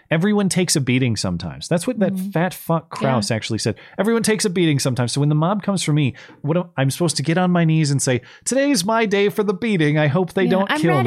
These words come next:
Speaker 1: me.
Speaker 2: Yeah.
Speaker 1: Please, I'd like to keep both my eyes, you know, to leave those alone." No, I don't want, I, it's,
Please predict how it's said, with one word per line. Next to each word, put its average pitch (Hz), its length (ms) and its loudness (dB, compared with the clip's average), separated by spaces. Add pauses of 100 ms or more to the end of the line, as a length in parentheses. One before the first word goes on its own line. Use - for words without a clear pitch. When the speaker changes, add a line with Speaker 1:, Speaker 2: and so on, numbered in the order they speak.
(140)
Speaker 1:
me. 320 460 -4
Speaker 2:
Yeah. 170 220 -4
Speaker 1:
Please, 175 380 2
I'd 160 100 0
like 175 140 0
to 170 80 -2
keep 165 260 -2
both 151 240 0
my 151 240 2
eyes, 110 560 0 (100)
you 120 180 0
know, 120 420 0
to 139 160 -2
leave 139 320 0
those 135 260 2
alone." 101 280 -2 (520)
No, 170 260 2
I 160 60 0
don't 190 140 2
want, 214 160 -2
I, 147 160 -2
it's, 143 220 -4